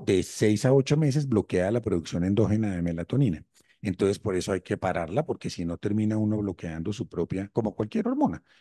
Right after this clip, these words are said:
que como puede bloquear uno la tiroides, o puede, entonces no es tan bueno recomendarlo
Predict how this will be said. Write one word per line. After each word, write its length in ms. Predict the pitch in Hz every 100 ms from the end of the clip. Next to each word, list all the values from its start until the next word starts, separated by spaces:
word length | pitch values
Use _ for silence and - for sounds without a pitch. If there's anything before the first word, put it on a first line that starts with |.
| _
que 140 | - -
como 280 | 92 85 80
puede 220 | 95 90
bloquear 360 | 95 85 - 78
uno 140 | 95
la 100 | 90
tiroides, 560 | - 78 80 95 85 73
o 60 |
puede, 160 | 82 - _ _
entonces 460 | - 101 110 101 120
no 240 | 127 131
es 120 | 131 -
tan 160 | 135
bueno 220 | 127 123
recomendarlo 840 | 120 107 90 82 82 78 78 90